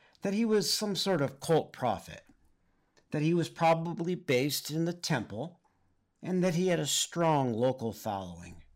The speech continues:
An intriguing aspect of his writings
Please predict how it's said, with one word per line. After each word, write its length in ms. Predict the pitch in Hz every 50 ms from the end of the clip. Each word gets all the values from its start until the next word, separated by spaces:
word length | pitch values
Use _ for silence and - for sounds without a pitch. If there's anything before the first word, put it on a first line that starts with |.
| - - - - - _ _ _ _ _ _ _ - - - -
An 160 | - 190 196
intriguing 680 | 202 202 196 190 - - 277 294 269 254 262 226 190 170
aspect 560 | 160 156 147 - - - 147 131 131 127 -
of 120 | 120 110
his 240 | 131 139 123 104 110
writings 680 | 107 117 113 113 107 87 87 82 85 90 95 - -